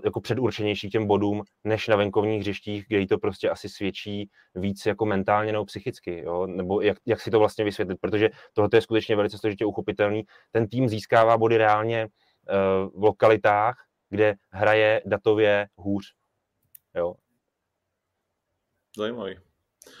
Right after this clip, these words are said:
Speaker 2: Eh, Květ?
Speaker 1: Eh,
Speaker 2: Rozkvět.
Speaker 1: ano, ano, patrně dojde k odchodu, tak jako v případě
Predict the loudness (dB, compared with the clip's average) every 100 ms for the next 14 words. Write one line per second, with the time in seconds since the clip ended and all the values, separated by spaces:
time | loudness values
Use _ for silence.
0 | -20 _ _ _ 4 6 6 6 8 6
1 | 4 8 8 8 2 -18 _ _ _ _
2 | _ _ _ _ _ _ _ _ _ _
3 | _ _ -20 -20 _ _ _ _ _ 2
4 | 4 6 6 4 0 -8 _ _ _ _
5 | _ _ -4 2 4 4 2 -2 -2 -2
6 | -4 -2 2 2 2 2 4 2 0 -2
7 | 0 -2 0 -2 -2 -4 -2 -4 -6 -2
8 | 2 4 4